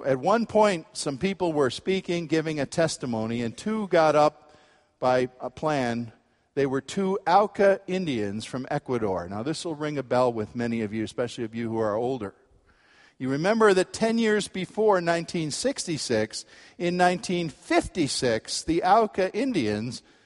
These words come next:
massacred five American missionaries, and it was a, a, a shocking event that went through the Christian world.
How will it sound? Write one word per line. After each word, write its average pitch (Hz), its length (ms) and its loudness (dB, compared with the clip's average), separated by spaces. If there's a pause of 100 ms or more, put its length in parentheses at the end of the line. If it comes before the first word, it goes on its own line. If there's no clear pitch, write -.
(200)
massacred 135 800 -2
five 143 560 4
American 127 640 -2 (400)
missionaries, 120 880 -4
and 101 120 -8
it 95 140 -12
was 120 260 -6
a, 110 220 -2 (220)
a, - 720 -12
a - 40 -12
shocking 175 580 -6
event 160 480 -2
that 117 120 -6
went 127 200 -6
through 143 180 -6
the 131 80 -8
Christian 135 500 -6
world. 127 360 0